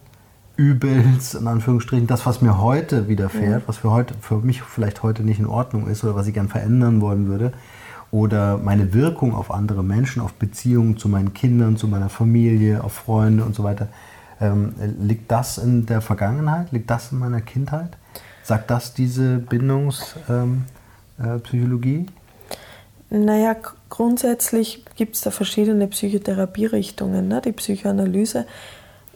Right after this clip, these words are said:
Speaker 2: sagt, ähm, ja, die, die, die Mama.
Speaker 1: Hm.
Speaker 2: <laughs> Die, die Mama ist die Ursache von allem. Bindungspsychotherapie sagt, ähm, unsere Prägungen, die wir hatten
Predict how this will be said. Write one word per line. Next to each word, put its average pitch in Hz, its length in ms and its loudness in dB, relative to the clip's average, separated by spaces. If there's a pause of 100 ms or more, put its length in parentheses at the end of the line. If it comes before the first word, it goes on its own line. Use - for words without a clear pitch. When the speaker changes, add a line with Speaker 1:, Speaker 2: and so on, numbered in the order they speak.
(260)
Speaker 2:
sagt, - 600 -2 (220)
ähm, 196 460 2 (140)
ja, 185 420 2 (160)
die, 190 280 2 (100)
die, 196 320 0 (180)
die 202 80 2
Mama. 196 440 0 (300)
Speaker 1:
Hm. 254 340 2
Speaker 2:
<laughs> - 60 -20 (360)
Die, 214 200 4 (180)
die 220 80 2
Mama 208 400 4
ist 190 280 -2
die 208 60 2
Ursache 202 460 2
von 202 240 -2
allem. 208 220 0 (420)
Bindungspsychotherapie 254 1200 0
sagt, 220 420 -2 (420)
ähm, 214 480 4
unsere 220 380 0
Prägungen, 202 920 0
die 202 180 -2
wir 196 200 0
hatten 190 460 -6